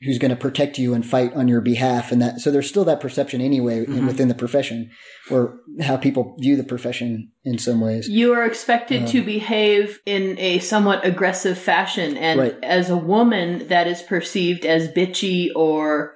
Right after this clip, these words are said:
Speaker 3: brash or abrasive.
Speaker 1: And not acceptable, and
Speaker 3: And so previously, when you were working as a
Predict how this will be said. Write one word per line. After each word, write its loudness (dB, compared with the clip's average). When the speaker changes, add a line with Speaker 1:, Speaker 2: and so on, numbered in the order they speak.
Speaker 3:
brash 2
or 2
abrasive. -2
Speaker 1:
And 2
not 4
acceptable, -2
and -2
Speaker 3:
And 2
so 0
previously, 0
when -2
you 0
were 0
working 0
as -2
a 0